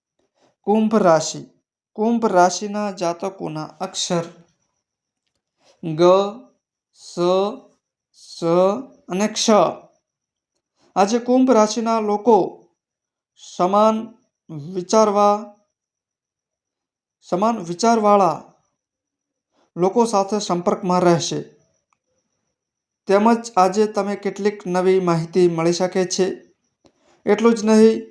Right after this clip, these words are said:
આજે તમારી કુશળતામાં પણ સુધારો થશે. જો તમારે રાજકીય કાર્ય પૂર્ણ કરવું હોય, તો તેના માટે સમય ખૂબ જ અનુકૂળ છે.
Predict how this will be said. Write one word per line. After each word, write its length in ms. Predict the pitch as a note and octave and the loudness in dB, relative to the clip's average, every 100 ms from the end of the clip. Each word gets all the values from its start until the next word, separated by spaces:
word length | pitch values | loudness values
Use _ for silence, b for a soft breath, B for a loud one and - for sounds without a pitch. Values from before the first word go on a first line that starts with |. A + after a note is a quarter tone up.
| _ _ _ _ _ - | _ _ _ _ _ -2
આજે 260 | F#3+ A3 | 2 2
તમારી 380 | A3 G3+ G3+ G3+ | 2 0 0 -2
કુશળતામાં 880 | G3+ - F3+ G3+ G3 G3+ G3 G3 F#3+ | -8 -12 -4 -2 0 2 2 0 -4
પણ 200 | G3 F#3+ | -6 -6
સુધારો 560 | F#3+ F3 E3+ F3 F3+ F3+ | -8 -6 0 2 2 -2
થશે. 600 | - - F3+ G3+ G3 - - _ _ _ _ _ D#3+ | -8 -10 -6 -2 -2 -4 -14 _ _ _ _ _ -4
જો 280 | F#3 G#3+ A3+ | 4 4 4
તમારે 640 | G#3+ G3+ G#3 G3+ F3 - - _ _ _ _ _ - | 0 0 0 2 0 -4 -18 _ _ _ _ _ -2
રાજકીય 500 | E3+ G3 A3 A#3 A#3+ | 0 0 -2 -4 -4
કાર્ય 400 | A#3 F#3+ F#3+ G3+ | 0 -2 0 -4
પૂર્ણ 420 | F#3+ G#3+ G3 A3 | -6 -8 -4 -4
કરવું 440 | A3 F3+ F3 F3 | -2 -4 -2 0
હોય, 240 | F3 G#3+ E3+ - - _ _ _ _ _ | 4 4 2 -2 -14 _ _ _ _ _
તો 140 | A3 A#3 | -2 0
તેના 320 | A3+ G3+ G#3 | 0 0 0
માટે 360 | G3 F#3+ G3+ G3 | -2 -4 -2 -4
સમય 360 | - F#3 F#3+ | -4 -4 -4
ખૂબ 460 | F#3+ - - G3 A#3+ | -6 -10 -4 2 2
જ 140 | A#3+ | 0
અનુકૂળ 440 | G3 F#3 F#3 G#3 G3+ | -8 -8 -4 -2 -2
છે. 400 | - G#3 A3 | -2 -2 -2